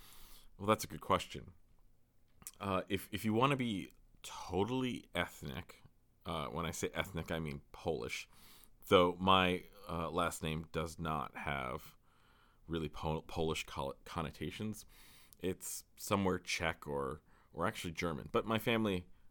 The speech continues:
well, half of my family, has been in Poland for at least two hundred years, so that's what we are. We're Polish. But if you wanna be all ethnic about things, you would say Bambuch.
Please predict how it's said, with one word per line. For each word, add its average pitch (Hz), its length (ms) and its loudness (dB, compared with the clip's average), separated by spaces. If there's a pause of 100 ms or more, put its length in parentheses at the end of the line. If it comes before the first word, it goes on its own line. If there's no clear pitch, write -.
well, 82 80 -2
half 87 260 6
of 85 60 -6
my 73 160 -4
family, 76 400 -6 (480)
has 85 160 -2
been 85 120 0
in 76 120 -2
Poland 78 400 -2
for - 120 -4
at 85 80 0
least 113 220 -2
two 95 60 0
hundred 80 240 -2
years, 73 400 -2 (140)
so 87 380 4 (680)
that's - 400 -4
what 80 140 -4
we 67 140 -2
are. 55 140 -4
We're 87 100 -4
Polish. 73 500 -6 (540)
But 107 120 4
if - 80 -2
you 127 80 4
wanna 175 160 8
be 120 160 4
all 92 240 8
ethnic 101 480 6
about 71 280 -4
things, 78 460 -6 (1600)
you 98 140 -2
would 110 160 2
say 110 280 4
Bambuch. 107 1300 2